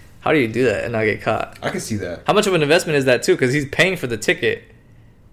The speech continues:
Speaker 2: Oh, you get money. How much, how much do you guys pay for the
Speaker 1: Like, five bucks, maybe.
Speaker 2: Five bucks, and imagine he can make hella copies. Like, C Ds were probably cheap as fuck back
Speaker 1: Yeah,
Speaker 2: then,
Speaker 1: they
Speaker 2: right?
Speaker 1: were, they were, they are,
Speaker 2: D V Ds?
Speaker 1: they are cheap.
Speaker 2: He probably made, like, I don't know, probably fifty bucks on a good day or something.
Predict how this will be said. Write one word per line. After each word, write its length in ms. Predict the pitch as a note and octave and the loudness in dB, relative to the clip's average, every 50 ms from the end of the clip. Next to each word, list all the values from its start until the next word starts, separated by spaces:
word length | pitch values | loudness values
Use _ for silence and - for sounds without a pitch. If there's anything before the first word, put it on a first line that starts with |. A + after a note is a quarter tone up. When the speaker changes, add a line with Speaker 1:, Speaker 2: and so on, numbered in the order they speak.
| - - - - - - - - | -20 -20 -20 -20 -20 -20 -14 -6
Speaker 2:
Oh, 120 | - C#3+ | -2 0
you 100 | F3+ A3+ | 0 0
get 140 | - E4 B3 | 0 0 0
money. 180 | G3+ A3+ A3+ - | 0 0 -2 -2
How 80 | D#3+ | -2
much, 120 | E3 D3+ C3+ | -2 -4 -4
how 80 | - D3+ | -2 -2
much 160 | D#3+ E3 E3 | -2 -2 -2
do 60 | - B2+ | -2 -2
you 60 | C3+ | -2
guys 100 | C3+ C3 | -2 -2
pay 160 | - C#3+ C#3+ | -2 -2 -4
for 160 | C#3 C#3 B2 | -2 -2 -2
the 520 | A#2 A#2 A#2 A#2 A2+ A2+ A2 G#2+ A2 G#2+ - | 0 0 0 2 0 0 -2 -4 -6 -8 -6
Speaker 1:
Like, 140 | A#2 A#2 A2+ | -6 -6 -2
five 260 | - B2+ B2 A2+ G#2 | 0 0 0 0 0
bucks, 240 | A2 G#2+ G#2+ - - | -2 -4 -4 -6 -10
maybe. 260 | F2+ - - - - - | -14 -14 -14 -14 -14 -6
Speaker 2:
Five 220 | - - B2 C3 C3+ | -2 0 0 0 0
bucks, 180 | D#3 D3+ C#3+ | -2 -2 -2
and 100 | C3+ B2 | -2 -2
imagine 440 | A2+ A2+ A#2 B2+ B2+ B2 G#2 - - | 0 0 0 0 0 -2 -4 -6 -8
he 240 | - - - - D3+ | -14 -16 -14 -8 -4
can 100 | D3+ B2+ | -2 -2
make 140 | A2 G2+ G2 | 0 0 0
hella 180 | A#2 A2+ A2 | -2 -2 0
copies. 340 | G#2+ A2+ G#2+ A2+ A#2+ A2+ A2+ | 0 0 0 0 0 -4 -4
Like, 180 | G2+ F#2 F2 E2+ | -4 -6 -6 -6
C 180 | - A#2+ A#2+ A#2 | -4 -2 0 0
Ds 220 | A2+ A#2+ A#2 A2 | 0 0 0 -2
were 60 | G#2 | -6
probably 220 | - A#2 G#2 G2+ G2+ | -6 -4 -4 -4 -4
cheap 200 | - - - - | -8 -12 -14 -14
as 60 | - | -12
fuck 180 | - F#2 G2+ G2+ | -10 -8 -8 -6
back 120 | G#2 G2+ | -4 -4
Speaker 1:
Yeah, 140 | A#2 A2+ A2 | -2 0 0
Speaker 2:
then, 80 | G#2+ G#2+ | 0 0
Speaker 1:
they 100 | A2+ G#2+ | 0 0
Speaker 2:
right? 40 | G#2+ G#2 G2+ | 0 0 0
Speaker 1:
were, 40 | - | 0
they 120 | G#2 G#2 | 0 -2
were, 80 | G2 F#2 | -2 -2
they 220 | - G#2+ G#2+ G#2+ G#2+ | -2 -4 -2 -2 -2
are, 60 | - | -2
Speaker 2:
D 40 | - | -2
V 60 | G#2+ | -2
Ds? 100 | A#2 - | -4 -4
Speaker 1:
they 140 | - - A1+ | -4 -4 -4
are 120 | G1+ G1+ - | -4 -4 -6
cheap. 320 | - - - - - - - - - - | -8 -10 -14 -14 -14 -14 -14 -16 -14 -10
Speaker 2:
He 80 | C3 | -6
probably 240 | - F#3+ E3 C3+ B2 | -4 -2 -2 0 0
made, 60 | A#2+ G#2+ | 0 -2
like, 140 | F#2 F2+ F2 | -2 -6 -8
I 80 | - F2+ G#2 | -8 -8 -6
don't 20 | G2 | -6
know, 80 | F#2 E2+ | -6 -6
probably 220 | A2+ G2+ F2+ E2+ | -4 -4 -4 -4
fifty 220 | E2+ - F2+ G2+ F2 | -6 -8 -10 -8 -8
bucks 220 | F2 F2+ E2+ - | -8 -8 -8 -10
on 80 | E2+ E2+ | -12 -12
a 60 | E2+ | -12
good 180 | E2+ F2 E2+ | -12 -10 -10
day 100 | E2+ E2+ | -8 -8
or 80 | E2+ F2 | -8 -8
something. 340 | E2+ - - - - - | -10 -12 -16 -16 -16 -16